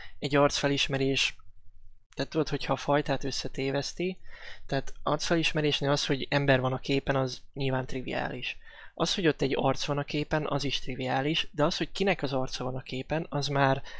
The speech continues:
u-, ugye az lenne a célja ennek a, ennek a, a, annak a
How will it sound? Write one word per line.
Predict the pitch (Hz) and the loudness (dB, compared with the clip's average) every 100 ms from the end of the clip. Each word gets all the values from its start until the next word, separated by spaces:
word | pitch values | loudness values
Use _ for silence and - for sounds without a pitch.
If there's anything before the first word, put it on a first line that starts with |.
| - - | -8 -8
u-, | - 147 | -6 -2
ugye | - 151 | 4 8
az | 156 147 | 8 8
lenne | 147 143 | 4 4
a | |
célja | 139 156 135 131 | 4 4 4 4
ennek | 131 131 131 | 2 0 0
a, | 135 131 127 - - | 0 0 -4 -8 -8
ennek | - 127 131 | -6 -6 -4
a, | - 131 135 | 0 0 0
a, | - - - - - - - - | -4 -12 -18 -18 -20 -12 -8 2
annak | 143 147 135 | 4 4 2
a | 131 135 | 2 0